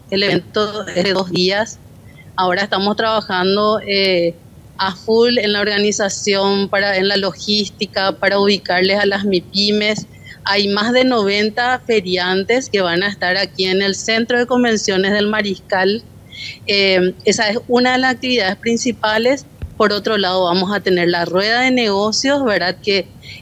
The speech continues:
es, eh, tiene el objetivo principal de conectar al sector, eh, de mipymes con los grandes comercios que son las retails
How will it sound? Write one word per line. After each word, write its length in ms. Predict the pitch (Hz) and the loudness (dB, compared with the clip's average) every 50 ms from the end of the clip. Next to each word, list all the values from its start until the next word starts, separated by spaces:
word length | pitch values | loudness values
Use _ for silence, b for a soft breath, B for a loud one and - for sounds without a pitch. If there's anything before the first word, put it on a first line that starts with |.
| B - | B 0
es, 360 | 214 208 214 226 226 - - - | 0 2 2 2 0 -2 -4 -4
eh, 380 | - 214 208 202 196 190 185 180 - | 0 2 2 4 4 2 0 0 0
tiene 180 | 220 202 208 214 | 0 0 2 2
el 60 | 233 | 2
objetivo 420 | 240 226 - 240 208 220 202 202 | 0 0 0 -2 -2 0 -2 0
principal 560 | 202 240 247 247 240 - 233 - - 190 202 | 0 2 2 2 2 2 0 -2 -2 -2 -2
de 120 | 196 214 208 | 0 -2 -2
conectar 760 | - 226 214 214 208 185 175 - - - 202 233 269 285 294 - - - - - B B B B | -2 0 0 0 0 0 -2 -4 -4 -2 0 0 0 0 -2 -6 -16 -20 -20 -20 B B B B
al 200 | - 214 220 220 | -2 -2 -2 -2
sector, 640 | - - 233 190 - - - 202 214 226 247 262 - - | -2 -2 -4 -4 -4 -4 -2 0 2 2 2 0 0 0
eh, 220 | 214 208 202 196 | 0 0 2 2
de 120 | 196 208 214 | 2 2 2
mipymes 720 | 226 226 214 - 214 220 233 240 247 269 302 294 - - - - - - - - | 0 0 0 -2 -2 0 2 2 2 2 2 0 -2 -6 -16 -20 -20 -20 -10 -4
con 220 | - 240 247 254 | 0 0 2 2
los 140 | 254 247 240 | 2 2 2
grandes 400 | 208 196 196 202 214 220 220 220 | 2 2 0 0 0 -2 -2 -2
comercios 600 | - 240 220 202 196 196 202 208 214 - 247 240 | -2 -2 0 0 0 0 0 0 0 0 -2 -2
que 160 | 247 254 226 | 0 -2 -4
son 300 | - - 202 185 190 202 | -2 -2 0 0 2 2
las 220 | 202 202 202 190 190 | 0 0 -2 -2 -2
retails 760 | 202 202 196 - 202 190 185 165 175 185 190 214 233 - - | -2 -4 -4 -2 -2 0 2 2 2 2 2 0 -2 -6 -10